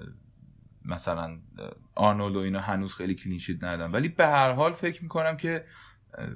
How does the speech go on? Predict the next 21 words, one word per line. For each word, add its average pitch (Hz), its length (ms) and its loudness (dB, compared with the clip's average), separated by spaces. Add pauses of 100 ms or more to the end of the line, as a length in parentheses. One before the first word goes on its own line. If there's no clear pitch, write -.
(580)
نمی‌دونم، 135 560 6
یه 156 140 10
خورده 170 340 4
من 170 140 6
فکر 170 280 2
می‌کنم 156 380 2 (360)
ذهنم 147 480 4
مثل 147 280 2
اون 147 240 0
اولا 113 540 4
نیستش 127 400 -2
که، 85 260 -4 (380)
اه، 92 120 -4
تیما 107 300 0
خیلی 110 720 -2
متزلزل، 95 720 0
یعنی 104 140 -2
این 131 120 4
صحبتی 113 420 2
که 117 120 -6
می‌کنی 113 520 -2